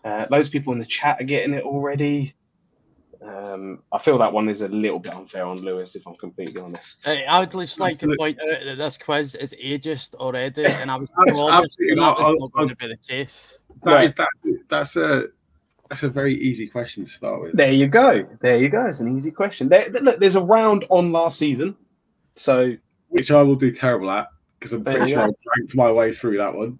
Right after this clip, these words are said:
Speaker 3: <laughs>
Speaker 2: Well, I'll, I'll rack up the points in that round then.
Speaker 1: Question two. Two of France's nineteen ninety-eight World Cup winning squad went on
Speaker 2: Oh,
Speaker 1: to play for Rangers.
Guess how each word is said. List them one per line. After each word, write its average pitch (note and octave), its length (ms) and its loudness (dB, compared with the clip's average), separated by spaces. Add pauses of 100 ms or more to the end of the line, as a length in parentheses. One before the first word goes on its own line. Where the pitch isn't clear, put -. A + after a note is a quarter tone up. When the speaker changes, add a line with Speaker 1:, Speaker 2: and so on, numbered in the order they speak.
(100)
Speaker 3:
<laughs> - 480 2
Speaker 2:
Well, A2 220 -8 (240)
I'll, A2+ 140 -2
I'll C3+ 180 -2
rack G#2 500 -12
up A2+ 120 -10
the A#2 100 -12
points A#2 380 -12
in A#2 80 -14
that A2 160 -12
round B2 220 -12
then. A#2 200 -12 (640)
Speaker 1:
Question A3+ 380 2
two. C4 320 4 (1500)
Two A#3 460 4 (180)
of D3+ 180 4
France's E3 540 2
nineteen G3+ 360 2
ninety-eight D#3 360 2
World G#3+ 220 6
Cup - 140 -2
winning C3 240 4
squad D#3 400 0
went F#3 260 0
on C#3 100 -2
Speaker 2:
Oh, - 20 0
Speaker 1:
to - 120 -12
play G#2+ 140 -10
for G#2 160 -14
Rangers. C#3 680 -2